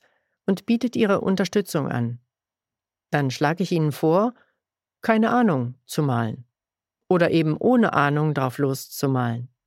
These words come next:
Vielleicht greifen sie zu irgendeiner Farbe und fangen damit an, auf dem Papier etwas entstehen zu lassen, was entstehen will. Wenn nichts dabei herauskommt, ist ja nichts verloren. Aber ich bin mir sicher, dass sie damit etwas anfangen können.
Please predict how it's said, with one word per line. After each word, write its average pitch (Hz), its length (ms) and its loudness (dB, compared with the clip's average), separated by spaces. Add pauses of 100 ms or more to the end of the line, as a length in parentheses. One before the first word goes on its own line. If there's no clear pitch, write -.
(1040)
Vielleicht 240 340 0
greifen 220 300 2
sie 185 160 0
zu - 140 -6
irgendeiner 196 540 2
Farbe 208 380 2
und 165 140 -2
fangen 180 300 0
damit 175 320 0
an, 180 240 0
auf - 180 -4
dem 165 200 -2
Papier 196 460 -2
etwas 180 360 -2
entstehen 185 520 -2
zu 196 140 -4
lassen, 175 580 0 (120)
was 226 240 -2
entstehen 196 480 -2
will. 156 280 0 (920)
Wenn 127 180 0
nichts 147 300 -4
dabei 131 240 0
herauskommt, 160 680 0 (160)
ist - 160 -6
ja 247 80 2
nichts 240 240 -2
verloren. 202 480 0 (1300)
Aber 220 180 0
ich 220 120 -2
bin 202 160 0
mir 190 120 0
sicher, 180 360 -2
dass 143 160 -4
sie 160 80 -2
damit 143 260 0
etwas 151 300 -4
anfangen 135 480 -2
können. 120 360 -6